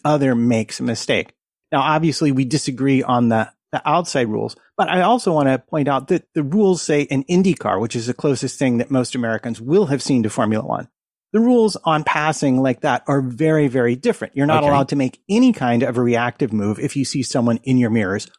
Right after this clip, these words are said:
Speaker 1: for example, an Indy car, and you will absolutely get penalized if they think you have.
Speaker 2: So, so, so something like moving under braking.
Speaker 1: Yeah. Oh,
Speaker 2: So
Speaker 1: no, that, that's an absolute no-no,
Speaker 2: so
Speaker 1: because a lot of
Speaker 2: Russell
Speaker 1: times
Speaker 2: on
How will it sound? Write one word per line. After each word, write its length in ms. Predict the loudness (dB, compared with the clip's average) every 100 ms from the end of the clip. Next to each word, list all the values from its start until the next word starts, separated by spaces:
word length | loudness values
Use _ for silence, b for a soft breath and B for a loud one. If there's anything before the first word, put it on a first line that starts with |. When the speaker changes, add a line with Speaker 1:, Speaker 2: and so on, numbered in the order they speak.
| _ _
Speaker 1:
for 160 | 0
example, 480 | 0 0 -2 0 -4 -2
an 120 | -2
Indy 280 | 2 2 2
car, 260 | 0 0
and 140 | 0 0
you 160 | 2
will 220 | 2 0 0
absolutely 500 | 0 0 -2 -2 0
get 180 | 0 -2
penalized 540 | 0 2 2 0 -2
if 120 | -4 -2
they 120 | -2
think 240 | -2 -2
you 80 | -2
have. 260 | 0 -2 -4
Speaker 2:
So, 160 | -4 -4
so, 160 | -2
so 180 | -4 -6 -6
something 260 | -6 -4 -2
like 160 | -2
moving 400 | 0 0 0 0
under 220 | 0 -2
braking. 540 | -2 -4 -4 -10 -20 -20 _ _ _ _ _ _ _
Speaker 1:
Yeah. 220 | -4 -2 0
Oh, 140 | 2
Speaker 2:
So 100 | 2
Speaker 1:
no, 40 | 2
that, 300 | 2 0 -2
that's 260 | -4 -2
an 360 | -4 -2 -2 -2 -4
absolute 440 | -4 -4 -4 -4
no-no, 300 | 0 0 2
Speaker 2:
so 60 | 0
Speaker 1:
because 240 | -2 0
a 80 | 0
lot 60 | 2
of 40 |
Speaker 2:
Russell 200 | 2 0
Speaker 1:
times 220 | 0 0 -2
Speaker 2:
on 240 | -2 -4